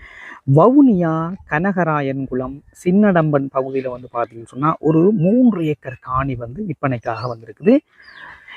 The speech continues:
இந்த காணி தொடர்பான முழுமையான காணொளியை பார்க்கறதுக்கு முன்னுக்கு, இப்பதான் என்னுடைய சேனலை வந்து நீங்க வந்து முத-, முதல் முறையா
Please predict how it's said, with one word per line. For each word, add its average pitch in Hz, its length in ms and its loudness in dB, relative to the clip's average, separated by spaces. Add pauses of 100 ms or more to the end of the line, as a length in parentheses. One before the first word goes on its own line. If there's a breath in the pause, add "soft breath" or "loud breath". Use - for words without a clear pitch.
இந்த 247 360 8
காணி 190 300 4
தொடர்பான 170 640 0
முழுமையான 156 680 -8
காணொளியை 151 480 -2
பார்க்கறதுக்கு 123 500 -6
முன்னுக்கு, 170 560 -2
இப்பதான் 214 280 2
என்னுடைய 196 340 6
சேனலை 175 220 2
வந்து 175 180 0
நீங்க 170 160 -2
வந்து 160 140 -6
முத-, 147 360 -12
முதல் 175 260 -4
முறையா 160 220 -2